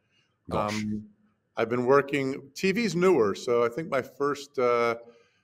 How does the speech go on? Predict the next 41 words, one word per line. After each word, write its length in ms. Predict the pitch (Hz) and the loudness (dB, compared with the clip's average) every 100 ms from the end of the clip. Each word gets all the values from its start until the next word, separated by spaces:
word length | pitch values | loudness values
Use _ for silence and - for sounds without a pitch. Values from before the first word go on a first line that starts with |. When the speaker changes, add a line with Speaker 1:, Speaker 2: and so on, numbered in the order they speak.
| _ - | _ -20
Speaker 2:
T 220 | - 123 | -14 -8
V 200 | 120 127 | -6 -6
show 340 | - 135 123 | -2 2 4
I 40 | 113 | 2
probably 340 | - 120 120 | 0 -2 -2
started 320 | - 123 117 | -2 -2 -2
to 80 | - | -6
film 600 | - 123 120 120 113 117 | -12 -8 -6 -6 -8 -10
around 200 | 117 113 | -10 -8
seven 340 | 110 - 117 117 | -4 -2 -2 0
or 100 | 117 | 0
eight 160 | 117 | -2
years 300 | 117 117 117 | -2 -2 -2
ago. 360 | 120 127 135 143 - _ _ _ _ - | -2 2 2 0 -8 _ _ _ _ -8
Speaker 1:
Okay. 260 | 107 110 110 107 110 107 | -4 -2 -2 -2 -4 -6
Speaker 2:
Um, 240 | 107 104 - _ _ - | -8 -12 -16 _ _ -2
but 100 | 117 | -2
it's 100 | 113 | -4
been 220 | 127 113 - | -8 -10 -8
really 280 | 113 131 117 | 0 0 0
busy 340 | 101 139 131 | 0 -2 0
those 220 | 120 110 98 | -4 -4 -2
last 300 | 110 104 - | -2 -2 -6
seven 240 | 110 107 | -8 -6
or 120 | 107 | -6
eight 160 | 107 120 | -6 -6
years. 320 | 113 110 104 | -6 -6 -8
I 60 | 98 | -12
think, 220 | 113 101 _ _ _ _ _ _ _ | -14 -16 _ _ _ _ _ _ _
you 80 | 117 | -6
know, 60 | |
there's 220 | 107 101 - | -6 -4 4
seven 280 | 139 135 123 | 4 4 2
right 200 | 117 117 | 0 0
now 260 | 117 113 | -2 -2
on 220 | 110 107 | -2 -2
Netflix, 880 | 113 123 - 120 117 - - - - _ _ _ _ _ _ | -2 -4 -4 -6 -6 -8 -16 -16 -20 _ _ _ _ _ _
and 140 | 110 107 | -10 -8
I 60 | |
think 260 | 104 123 113 | -6 -8 -6
there's 280 | 117 104 | -6 -8